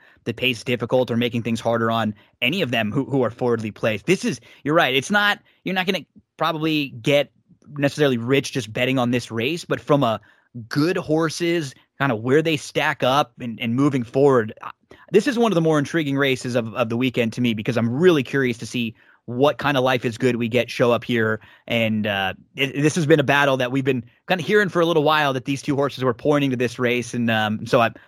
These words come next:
very curious. A fun ninth race in the Jerkins with a, a couple excellent three-year-old sprinters here. We'll see if it's Jackie's Warrior or maybe Life is Good, um, on the, uh, on the barn change for a, a, a big, uh,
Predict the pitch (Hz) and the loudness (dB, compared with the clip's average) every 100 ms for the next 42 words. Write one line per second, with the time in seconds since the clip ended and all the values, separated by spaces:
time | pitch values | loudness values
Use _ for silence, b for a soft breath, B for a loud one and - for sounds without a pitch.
0 | B 127 156 135 147 127 110 104 - 156 | B 4 4 4 2 2 0 -4 -2 0
1 | 160 151 b b 127 135 123 127 123 110 | 0 -2 b b 0 0 0 0 0 -4
2 | - b - 131 113 127 117 120 113 113 | -10 b -2 0 4 2 4 0 0 0
3 | 107 107 - 113 107 - 139 151 139 123 | -2 -4 -4 -6 -6 -6 -6 -4 -2 -4
4 | 123 123 123 117 107 107 - 120 120 107 | 0 2 2 2 0 -2 -2 0 0 0
5 | 117 107 - b - 107 123 113 110 - | -2 -2 -4 b -6 -4 -2 -2 -2 0
6 | 113 110 107 113 139 160 175 170 - b | 0 0 -4 0 0 2 0 -2 -4 b
7 | - 113 120 117 110 117 117 107 120 131 | 0 2 2 0 0 -2 -2 -4 4 4
8 | 117 113 b b 113 104 101 101 - - | 4 0 b b -6 -4 -4 -8 -14 -20
9 | _ _ 113 113 104 104 120 120 113 120 | _ _ -2 0 2 0 2 2 2 2
10 | 123 120 - 110 104 101 - 107 101 95 | 2 2 0 -2 -2 -4 -2 0 0 -2
11 | b b 104 95 - 104 117 113 110 101 | b b -10 -8 -8 -2 0 0 2 2
12 | 95 | 0